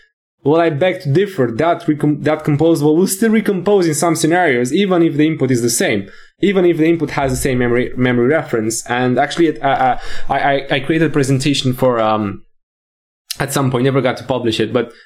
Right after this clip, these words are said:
um, it was an article, um, based on this, and you would basically be able to recreate a scenario, right, where, um,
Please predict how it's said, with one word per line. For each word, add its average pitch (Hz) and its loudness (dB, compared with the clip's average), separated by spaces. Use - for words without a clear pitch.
um, 117 0
it 135 2
was 151 4
an 156 2
article, 147 0
um, 117 0
based 139 0
on 117 2
this, 110 0
and 120 -2
you 139 0
would 131 0
basically 165 0
be 143 2
able 139 2
to 127 -6
recreate 147 0
a 131 0
scenario, 131 -2
right, 123 -2
where, 127 2
um, 120 -2